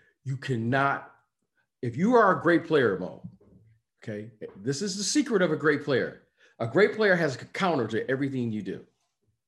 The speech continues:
That's why the only thing you can really teach in the game of basketball, Mo, are the fundamentals of the game. You can't teach somebody to be great.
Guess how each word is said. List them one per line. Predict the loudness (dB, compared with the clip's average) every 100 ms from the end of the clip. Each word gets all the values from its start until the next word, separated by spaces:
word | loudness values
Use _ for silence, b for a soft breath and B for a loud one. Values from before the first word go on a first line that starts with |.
| _ _ _ _ -6
That's | -4 -2
why | 0 2 2 -2 -4
the | 0
only | 2 2
thing | 2 2 4
you | 2
can | 2 4
really | 4 4 0
teach | -4 -6 -6 -6
in | -2 -2
the |
game | 0 2 2
of | 0
basketball, | -2 -2 -4 -6 -4
Mo, | -4 -4 -8 -14 _ _ _ _
are | -6
the | -4
fundamentals | -6 -4 -2 -2 -4 -6
of | -8 -8
the |
game. | -10 -14 -16 _ _ _ _ _ _ -18
You | -2
can't | 0 0
teach | -4 -4
somebody | -2 -2 -2 -4
to | -6
be | -8
great. | -8 -8